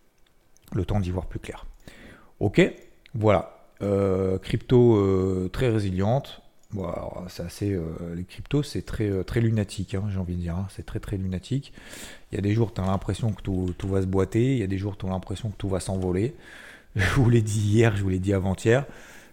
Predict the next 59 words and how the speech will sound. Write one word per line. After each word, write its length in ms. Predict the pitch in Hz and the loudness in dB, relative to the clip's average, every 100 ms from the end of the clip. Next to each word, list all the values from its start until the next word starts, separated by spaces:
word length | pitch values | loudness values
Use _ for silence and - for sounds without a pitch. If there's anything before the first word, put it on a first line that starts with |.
| - | -8
Euh, 100 | 104 | -6
je 80 | 92 | 0
vous 60 | |
l'ai 80 | 104 | 2
dit 120 | 107 | 2
même 180 | 107 95 | 2 2
la 100 | 87 | 0
semaine 240 | - 104 | 0 0
dernière, 280 | 98 101 120 | 0 2 2
vous 60 | 98 | 0
vous 60 | |
souvenez, 280 | 87 95 107 | -2 -2 -2
quand 200 | - 90 | -2 -6
le 60 | 90 | -4
Bitcoin 380 | 92 - 101 92 | -4 -2 -2 -2
était 180 | - | -4
justement 420 | 87 87 - 101 101 | -6 -6 -6 -6 -6
sous 160 | - | -4
vingt-six 320 | 92 90 - | -4 -4 -4
mille, 160 | 98 110 | -4 -2
en 80 | 87 | -4
train 140 | - | -6
de 60 | 85 | -8
tester 240 | 90 - | -8 -4
les 80 | 95 | -4
vingt-six 320 | 90 85 - | -2 -6 -6
mille. 220 | 104 123 123 - - - - - - | -4 -4 -6 -16 -20 -20 -20 -20 -20
On 160 | - 92 | -8 -4
a 40 | |
l'impression, 460 | 92 - 98 123 107 | -4 -4 -4 -2 -2
justement, 520 | 95 - 104 113 98 | -4 -4 -2 0 0
on 60 | |
a 40 | 95 | -2
un 80 | 95 | -4
signal 260 | 104 98 | -2 -2
baissier, 300 | 101 101 117 | -2 0 -2
c'est 140 | - 87 | -2 -2
le, 300 | 92 87 87 | 0 0 -2
la 180 | 95 | -2
zone, 640 | 92 104 101 95 95 98 104 | -2 -2 -4 -4 -2 0 2
le 100 | 107 | 0
point 200 | 107 113 | 2 2
d'entrée 300 | 107 101 104 | 2 0 -2
idéal. 380 | 95 92 123 156 - - - - - | 2 2 2 0 -6 -20 -20 -16 -4
Bon, 100 | 95 | 2
bah 140 | 90 | 4
voilà, 300 | 85 90 113 | 4 4 2
on 140 | 104 | 2
est 80 | 95 | 0
à 200 | 90 85 | 0 0
quasiment 360 | - 95 104 101 | -2 -2 2 2
à 40 | |
vingt, 140 | 95 92 104 | 0 -2 -2
on 100 | 98 | -2
a 60 | |
fait 140 | - 90 | -2 -4
vingt-huit 300 | 101 - 101 | -4 -2 -2
mille 140 | 92 | 2
hier. 260 | 90 131 | 2 0